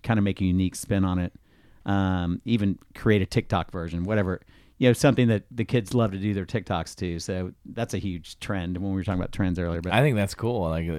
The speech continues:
Speaker 1: Yeah.
Speaker 2: y-, more, like, specialized.
Speaker 1: Yeah, specialized where there's a lot of stops and breaks
Speaker 2: Mm-hmm.
Speaker 1: and stuff that they can, you know, do their, do their little videos to. Um, so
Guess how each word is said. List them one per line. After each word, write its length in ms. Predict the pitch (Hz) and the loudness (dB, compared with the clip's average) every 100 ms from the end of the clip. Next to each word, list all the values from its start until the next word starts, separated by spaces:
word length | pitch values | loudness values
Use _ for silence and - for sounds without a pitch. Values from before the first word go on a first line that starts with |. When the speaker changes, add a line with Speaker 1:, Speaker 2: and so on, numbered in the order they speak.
| 85 | 6
Speaker 1:
Yeah. 260 | 131 131 80 | 8 8 4
Speaker 2:
y-, 120 | 95 | 2
more, 260 | 101 98 | 2 4
like, 240 | 95 87 82 | 2 0 -4
specialized. 840 | - 92 - 95 85 87 85 92 - - | -4 -4 -2 0 0 0 0 -2 -10 -2
Speaker 1:
Yeah, 100 | 196 | 4
specialized 500 | 170 180 165 170 143 | 6 8 8 10 8
where 100 | 131 | 8
there's 160 | 123 117 | 4 2
a 60 | 117 | 4
lot 140 | 113 | 4
of 60 | 98 | 2
stops 440 | - 113 107 - | 2 4 4 4
and 120 | 110 | 4
breaks 340 | 117 107 117 135 | 6 6 6 6
Speaker 2:
Mm-hmm. 80 | |
Speaker 1:
and 60 | 120 | 4
stuff 220 | - 113 | 4 2
that 120 | 110 98 | 2 0
they 100 | 101 | 0
can, 260 | 92 95 - | 0 -2 -2
you 160 | 123 101 | -4 -4
know, 40 | |
do 180 | 90 104 | -2 0
their, 160 | 95 82 - | -2 -4 0
do 140 | 120 110 | 2 4
their 140 | 104 | 4
little 180 | 101 92 | 2 2
videos 380 | 98 98 95 - | 2 2 0 0
to. 240 | 98 98 - - - - - - | 0 0 -4 -20 -20 -20 -6 2
Um, 560 | 107 104 98 95 92 - | 4 6 6 8 6 4
so 520 | - 123 107 104 101 | 4 6 8 6 4